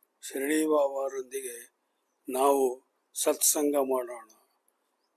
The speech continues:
ನೀವು ನನ್ನ ವಿಡಿಯೋಗಳ ಅಪ್‌ಟು-ಡೇಟ್ ಪಡೆಯಲು ನೀವು ಸಬ್ಸ್ಕ್ರೈಬ್ ಮಾಡಿ,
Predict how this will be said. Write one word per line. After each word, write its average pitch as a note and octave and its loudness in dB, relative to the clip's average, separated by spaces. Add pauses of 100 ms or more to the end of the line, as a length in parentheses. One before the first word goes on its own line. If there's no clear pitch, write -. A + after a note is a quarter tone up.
(180)
ನೀವು D#4 2
ನನ್ನ C#3+ 0
ವಿಡಿಯೋಗಳ C#3+ 0 (380)
ಅಪ್‌ಟು-ಡೇಟ್ D3 0 (100)
ಪಡೆಯಲು C3+ 0 (520)
ನೀವು C3+ -4
ಸಬ್ಸ್ಕ್ರೈಬ್ D3 0
ಮಾಡಿ, C3+ -2